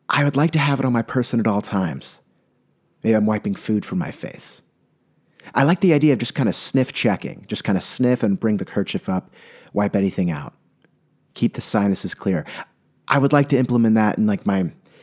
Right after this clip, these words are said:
my accessory roulette. We, we, we've talked about umbrellas. We've talked about fanny packs. We, I don't know if we've talked about belts yet. Uh, the kerchief. I like it. It's old-fashioned,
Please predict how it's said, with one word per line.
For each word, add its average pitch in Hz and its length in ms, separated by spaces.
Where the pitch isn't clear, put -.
my 120 160
accessory 113 560
roulette. 87 480
We, 120 160
we, 135 120
we've 127 220
talked 147 300
about 113 200
umbrellas. 85 640
We've 110 140
talked 135 280
about 107 160
fanny 90 300
packs. - 640
We, 110 140
I - 120
don't 156 120
know 160 100
if 143 80
we've 127 100
talked 127 240
about 104 220
belts 110 280
yet. 90 200
Uh, - 280
the 131 140
kerchief. - 720
I 135 160
like 123 320
it. - 160
It's - 160
old-fashioned, 147 640